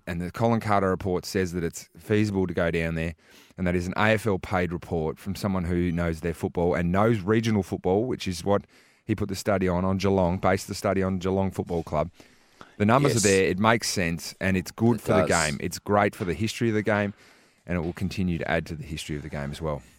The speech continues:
Speaker 1: Flash off the text line. Uh, this one comes from Damien. "Give Tassie a go. So sick of all the money down the drain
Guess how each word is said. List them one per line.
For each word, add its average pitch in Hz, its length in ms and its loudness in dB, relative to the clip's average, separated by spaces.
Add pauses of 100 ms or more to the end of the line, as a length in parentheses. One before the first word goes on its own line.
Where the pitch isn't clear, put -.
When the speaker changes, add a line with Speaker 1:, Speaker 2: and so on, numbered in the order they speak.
(160)
Speaker 1:
Flash 131 220 2
off 147 180 4
the 175 80 2
text 160 380 0
line. 175 480 2
Uh, 101 300 -2
this 104 120 -8
one 98 140 -4
comes 95 240 -4
from 92 200 -2
Damien. 110 420 4
"Give 156 260 0
Tassie 143 360 2
a 135 40 2
go. 120 360 4 (600)
So - 240 0
sick - 260 -8
of 85 100 -4
all 90 140 0
the 90 80 -2
money 90 320 0
down 90 300 0
the 101 80 0
drain 123 460 0